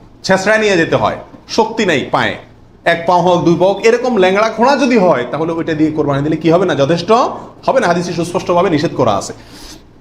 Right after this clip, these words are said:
আরেকটা হলো যে এই পরিমাণ রুগ্ন, অসুস্থ,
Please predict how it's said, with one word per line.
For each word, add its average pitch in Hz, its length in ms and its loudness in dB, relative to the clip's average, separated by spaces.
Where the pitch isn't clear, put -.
আরেকটা 226 380 2
হলো 277 200 4
যে 175 160 2
এই 220 220 4
পরিমাণ 247 360 2
রুগ্ন, 180 360 2
অসুস্থ, 240 420 0